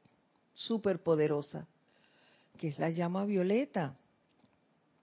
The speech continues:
Entonces, cuando yo veo que vienen esas discordias, ¡ey! Un alto. Hacer ese llamado, porque para eso me la enseñaron,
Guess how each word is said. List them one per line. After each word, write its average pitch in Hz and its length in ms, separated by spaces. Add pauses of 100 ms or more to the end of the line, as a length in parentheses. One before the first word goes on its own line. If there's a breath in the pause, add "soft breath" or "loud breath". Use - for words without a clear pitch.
(560 soft breath)
Entonces, 294 360
cuando 233 260
yo 285 260
veo 320 380
que 208 120
vienen 277 360
esas 285 300
discordias, 240 600
¡ey! 254 500 (440)
Un 214 300 (240)
alto. 226 760 (1600)
Hacer 247 360
ese 320 280
llamado, 202 680 (800)
porque - 200
para 190 240
eso 202 220
me 269 140
la 240 100
enseñaron, 208 1000